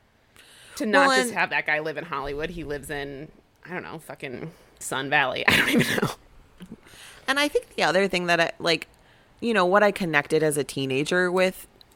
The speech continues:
Speaker 2: both in this movie and in, like, the original version, is that Elizabeth Bennet is this very, particularly, like, for her time, this very outspoken, opinionated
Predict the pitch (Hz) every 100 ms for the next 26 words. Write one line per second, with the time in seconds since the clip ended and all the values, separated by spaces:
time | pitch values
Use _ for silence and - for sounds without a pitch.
0 | _ 175 175 156 160 147 131 139 - 143
1 | 131 127 92 135 131 131 - 127 127 127
2 | 139 160 139 131 123 123 123 131 131 139
3 | - 147 147 151 143 - - - - 180
4 | 175 165 165 - 135 135 131 123 135 131
5 | 135 - 131 127 131 127 127 117 _ _
6 | - - 165 156 151 151 139 131 127 120
7 | - - 139 135 120 117 - 185 156 123
8 | 98 139 175 - - - - _ - 165
9 | 151 151 143 143 143 - 135 110 - -
10 | 131 123 123 123 123 123 120 123 - 139
11 | - - 135 131 123 123 120 120 120 117
12 | 120 117